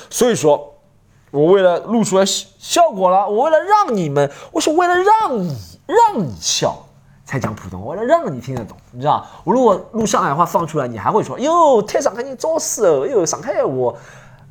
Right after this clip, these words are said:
啊，讲个么子，我来外地人面前讲不好儿。”你懂啊？这种人永远有话来狡辩的，你知道吧？这就是为什么。大家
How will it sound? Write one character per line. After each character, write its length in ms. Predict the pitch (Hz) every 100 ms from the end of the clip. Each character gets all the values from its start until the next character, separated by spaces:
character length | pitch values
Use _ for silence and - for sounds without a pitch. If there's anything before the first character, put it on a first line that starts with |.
| -
啊， 320 | - - -
讲 120 | -
个 120 | 160 185
么 140 | 165
子， 260 | 151 180 185
我 100 | 180
来 100 | 190
外 160 | 185 127
地 80 | 185
人 160 | 220
面 120 | 185 147
前 120 | 180
讲 120 | 202
不 120 | 202
好 180 | 214 202
儿。” 640 | 196 196 190 185 160 127
你 80 | 147
懂 160 | 139 101
啊？ 140 | 110
这 140 | - 269
种 160 | 143
人 100 | 139
永 180 | 131 175
远 200 | 220 143
有 100 | 127
话 360 | 92 - 196 190
来 120 | 123
狡 220 | - - - -
辩 180 | 214 147
的， 60 | 85 131
你 60 | 98
知 60 |
道 80 | 107
吧？ 120 | 78 -
这 100 | 190
就 80 | 131
是 120 | 120
为 160 | 131 110
什 120 | -
么。 40 | - - - - - - - - -
大 120 | - 214
家 200 | 226